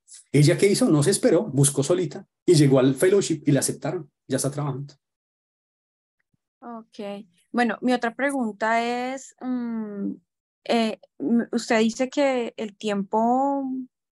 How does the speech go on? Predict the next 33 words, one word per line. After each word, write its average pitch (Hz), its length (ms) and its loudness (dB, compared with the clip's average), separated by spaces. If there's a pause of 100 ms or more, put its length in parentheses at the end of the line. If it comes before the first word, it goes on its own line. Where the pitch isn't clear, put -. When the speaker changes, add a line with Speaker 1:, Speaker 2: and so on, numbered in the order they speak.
(120)
Speaker 2:
eh, 202 260 -8
max-, 202 480 -2
mínimo, 247 600 0
eh, 208 200 -10
son 202 240 -6
dieciocho 220 360 -6
meses, 220 380 0
¿verdad? 214 340 -4 (720)
Speaker 1:
En 139 140 0
tu 147 100 4
caso 123 220 2
Speaker 2:
Sí. 123 80 6
Speaker 1:
no. 107 200 -2 (1120)
Tu 117 100 2
Speaker 2:
No. - 20 2
Speaker 1:
caso 120 240 4
es 113 60 2
totalmente 127 480 4
diferente. - 440 -2 (800)
Totalmente. - 500 -6 (280)
¿Por 139 140 -2
qué? 147 100 2
Porque 151 240 2
tú 143 100 0
ya 107 100 0
estás - 200 -4
acá. - 320 -12 (520)
¿Eh? 143 240 -4 (300)
Entonces, - 240 -4
en 120 80 4
este 120 220 2
Speaker 2:
Ok. 190 60 -2
Speaker 1:
caso, 151 300 2